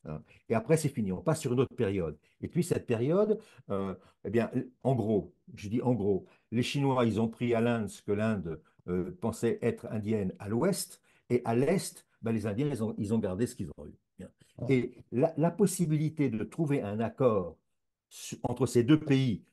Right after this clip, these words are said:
sur ça, elle est, elle est réelle. C'est-à-dire que ce que vous avez à l'ouest, vous le gardez, ce que nous avons à l'est, nous le gardons. Voilà. C'est dans le cas d'un conflit frontalier, euh, qui est, euh,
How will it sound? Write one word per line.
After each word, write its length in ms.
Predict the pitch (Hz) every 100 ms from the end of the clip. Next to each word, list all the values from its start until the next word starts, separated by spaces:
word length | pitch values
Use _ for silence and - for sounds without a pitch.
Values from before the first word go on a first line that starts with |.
| _ -
sur 260 | - 127
ça, 400 | - - 156 147 _ _ _
elle 160 | - 117
est, 160 | 131 - -
elle 120 | 123
est 40 |
réelle. 480 | 123 117 160 87 87 - _ _ _ _
C'est-à-dire 500 | - 127 127 143 143
que 220 | 139 110 - _ _ _
ce 120 | - -
que 80 |
vous 300 | 170 160 151
avez 160 | 139 135
à 60 | 131
l'ouest, 360 | 123 117 90
vous 120 | 87
le 40 | 139
gardez, 480 | 110 104 120 180 180 - _
ce 80 |
que 60 | -
nous 200 | 139 120
avons 300 | 117 110 101
à 60 | 101
l'est, 380 | 151 190 - _ -
nous 80 | 127
le 60 |
gardons. 420 | 165 120 107 104 - _ _ _
Voilà. 280 | - 113 87 _ _ - _
C'est 160 | -
dans 180 | 101 127
le 100 | 120
cas 220 | 117 165
d'un 160 | 180 117
conflit 360 | - 110 - 147
frontalier, 720 | 113 98 117 101 110 160 170 - - -
euh, 120 | 101 -
qui 240 | - 110
est, 180 | 120 107
euh, 100 | 90